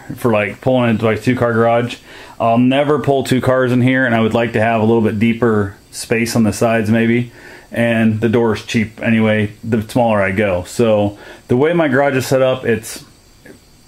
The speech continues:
I'll never be on this side of the garage pulling in because it's right in front, behind the house. It's a pain in the butt. So it's gonna be, leave the door over there as far as I can, and then put in a smaller one in. I'll probably go with, like, just three of the segments wide instead of four.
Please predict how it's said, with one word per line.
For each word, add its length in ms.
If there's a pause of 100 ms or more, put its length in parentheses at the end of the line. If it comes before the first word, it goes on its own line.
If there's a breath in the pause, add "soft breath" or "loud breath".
(140)
I'll 160
never 300
be 140
on 180
this 180
side 120
of 60
the 40
garage 300
pulling 260
in 160
because 280
it's 140
right 200
in 60
front, 240
behind 320
the 60
house. 380
It's 100
a 40
pain 140
in 60
the 60
butt. 320 (300 loud breath)
So 180
it's 140
gonna 220
be, 340
leave 320
the 80
door 280
over 200
there 460
as 140
far 220
as 100
I 80
can, 460 (380 loud breath)
and 200
then 280
put 180
in 60
a 80
smaller 360
one 140
in. 120
I'll 80
probably 280
go 140
with, 120
like, 140
just 240
three 260
of 60
the 80
segments 480
wide 320
instead 300
of 160
four. 500